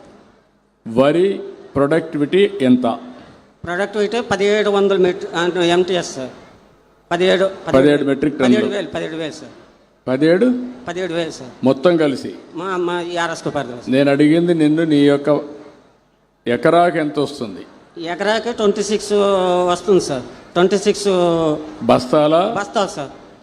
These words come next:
Speaker 1: క్వింటాల్లా ఏంటి?
Speaker 2: క్వింటాల్ సార్, ట్వంటీ సిక్స్ క్వింటాల్ సార్.
Speaker 1: నువ్వు మళ్ళా మాట మార్చేసావు.
Speaker 2: సార్,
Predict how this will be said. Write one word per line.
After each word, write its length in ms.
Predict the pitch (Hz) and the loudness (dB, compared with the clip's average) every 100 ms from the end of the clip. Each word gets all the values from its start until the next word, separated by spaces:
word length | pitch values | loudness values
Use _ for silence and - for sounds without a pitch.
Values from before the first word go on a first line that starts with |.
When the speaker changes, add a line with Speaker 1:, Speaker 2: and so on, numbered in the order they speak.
| - | -4
Speaker 1:
క్వింటాల్లా 580 | 139 139 147 147 147 160 | 2 4 4 4 4 2
ఏంటి? 340 | 147 147 143 | 2 0 -2
Speaker 2:
క్వింటాల్ 380 | 110 196 208 208 | -2 0 0 0
సార్, 160 | 185 170 | -2 -6
ట్వంటీ 280 | 180 190 | -4 -4
సిక్స్ 240 | 175 185 - | -6 -10 -8
క్వింటాల్ 340 | 175 185 196 | -4 0 -2
సార్. 220 | - 147 | -2 -8
Speaker 1:
నువ్వు 440 | 127 - - 117 120 | -12 -18 -8 0 4
మళ్ళా 140 | 127 | 4
మాట 260 | 131 131 123 | 4 2 0
మార్చేసావు. 800 | 120 - 98 98 87 73 - - | -4 -6 -12 -12 -12 -12 -14 -6
Speaker 2:
సార్, 180 | 214 | -6